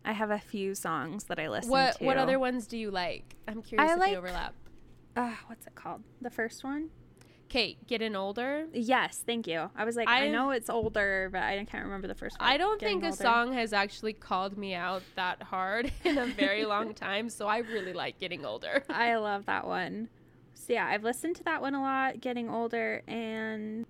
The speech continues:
Speaker 1: uh, Happier Than Ever for sure. And then there
Speaker 2: I
Speaker 1: was
Speaker 2: like,
Speaker 1: another one
Speaker 2: I
Speaker 1: I was
Speaker 2: like
Speaker 1: listening
Speaker 2: Haley's
Speaker 1: to.
Speaker 2: Comet.
Speaker 1: I think that might be the other one I was on
Speaker 2: Mm-hmm.
Speaker 1: repeat. Kind of a weird thing, oxytocin, like,
Speaker 2: Yeah.
Speaker 1: it gives me panic attack symptoms.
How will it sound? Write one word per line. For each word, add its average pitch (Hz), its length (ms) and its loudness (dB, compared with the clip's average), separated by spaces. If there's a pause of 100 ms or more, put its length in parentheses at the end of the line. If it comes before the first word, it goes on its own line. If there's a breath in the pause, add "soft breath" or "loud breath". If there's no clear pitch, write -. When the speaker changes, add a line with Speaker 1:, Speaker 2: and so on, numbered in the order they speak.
Speaker 1:
uh, 226 280 0
Happier 247 460 -2
Than 233 120 0
Ever 208 280 -2
for 196 180 -8
sure. 190 720 -2
And 226 100 0
then 247 120 2
there 277 100 4
Speaker 2:
I 285 40 4
Speaker 1:
was 262 80 4
Speaker 2:
like, 302 100 4
Speaker 1:
another 311 260 0
one 320 360 0
Speaker 2:
I 262 80 2
Speaker 1:
I - 20 4
was 294 80 4
Speaker 2:
like 330 80 0
Speaker 1:
listening 302 160 0
Speaker 2:
Haley's 277 220 0
Speaker 1:
to. - 80 -16
Speaker 2:
Comet. 202 600 0 (240 loud breath)
Speaker 1:
I 233 100 0
think 262 280 2
that 240 160 2
might 190 140 -2
be 123 120 0
the - 100 -2
other - 180 0
one - 140 -4
I - 140 -4
was 208 100 -4
on 196 120 -4
Speaker 2:
Mm-hmm. 180 100 -4
Speaker 1:
repeat. - 300 -8 (500 loud breath)
Kind 415 180 4 (100)
of 403 80 8
a - 20 8
weird 269 460 2
thing, 220 480 2 (260)
oxytocin, 240 1160 2 (360)
like, 208 180 4
Speaker 2:
Yeah. 254 180 6
Speaker 1:
it 185 40 4
gives 220 200 6
me 233 140 4
panic 214 400 2
attack - 300 -2
symptoms. - 600 -4